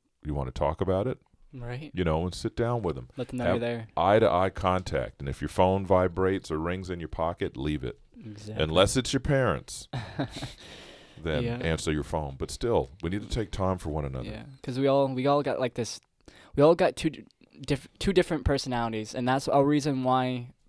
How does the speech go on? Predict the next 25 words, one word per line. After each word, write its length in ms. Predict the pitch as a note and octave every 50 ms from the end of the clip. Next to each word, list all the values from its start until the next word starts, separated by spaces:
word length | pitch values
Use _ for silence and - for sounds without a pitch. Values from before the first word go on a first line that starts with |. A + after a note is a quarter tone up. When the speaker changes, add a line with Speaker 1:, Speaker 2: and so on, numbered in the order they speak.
| _ - -
Speaker 2:
people 260 | - D3 - D3 C3+
don't 160 | A#2 C3 B2
know 80 | B2+ C3
what 200 | C3 B2 - -
you 60 | B2+
go 180 | - B2 A#2+ B2
through. 280 | - - A#2+ A2 A2
You 140 | A2+ A2+ B2+
go 100 | B2 -
to 80 | C#3+ C#3+
school 300 | - - - D3 C#3 A#2
acting 300 | G#2 A#2+ B2 - C3 A#2+
happy, 520 | A#2 B2 A#2 A#2+ A#2+ - C#3+ C#3+ D3+ D#3+ _ _ -
Speaker 1:
Mm. 440 | D#2 D#2+ E2 E2 D#2+ D#2 D2+ D2 C#2+ - - _ _ _ _ _
Speaker 2:
and, 580 | - C3+ B2+ B2+ B2 B2 A#2+ A#2+ A#2 A#2 A#2+ A#2+ B2+ _ - C4 -
like, 240 | C#3+ C3+ C3 - - _ _ _ _ _ _ _ -
they 160 | C3 A#2+ C3
just 180 | B2+ C#3 - -
don't 160 | D#3+ C#3+ C3+
know 140 | C3+ D3+ D#3+
what 260 | C#3+ C3 C3 B2+ -
you're 80 | C#3 B2
going 220 | C3+ C3+ D3 C#3
through. 140 | - A#2+ A#2
They 100 | A#2+